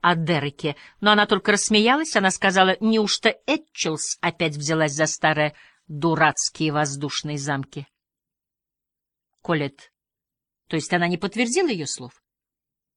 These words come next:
И не опровергла. Эллисон, нет. Она швырнула в меня солонку, так что разговор был окончен.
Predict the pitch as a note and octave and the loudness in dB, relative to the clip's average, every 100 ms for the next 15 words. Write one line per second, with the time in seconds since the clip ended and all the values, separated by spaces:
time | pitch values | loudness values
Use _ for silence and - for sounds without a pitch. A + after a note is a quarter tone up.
0 | _ _ _ _ - F3 F#3 C#4 F#3+ - | _ _ _ _ -2 -2 0 2 0 -2
1 | B2+ A#2+ A#2 A#2+ C#3 _ _ _ _ _ | -10 -10 -12 -16 -20 _ _ _ _ _
2 | _ - G#3 F#3 B3 C#4+ F4+ F3+ _ _ | _ -2 -2 0 -2 -2 -2 -4 _ _
3 | - - - _ _ - B3+ C4 A#3+ C4 | -20 -20 -20 _ _ 0 2 2 2 2
4 | C4 B3+ A#3+ B3 A#3+ C4 C#4 A#3 E3 D#3 | 2 2 4 4 4 2 2 0 -2 -4
5 | _ - F3+ - F#3 F#3 G3+ A#3 F3+ C#3+ | _ -8 -6 -4 -4 0 0 0 0 -2
6 | C3+ E3 D#3+ - | -2 -4 -4 -4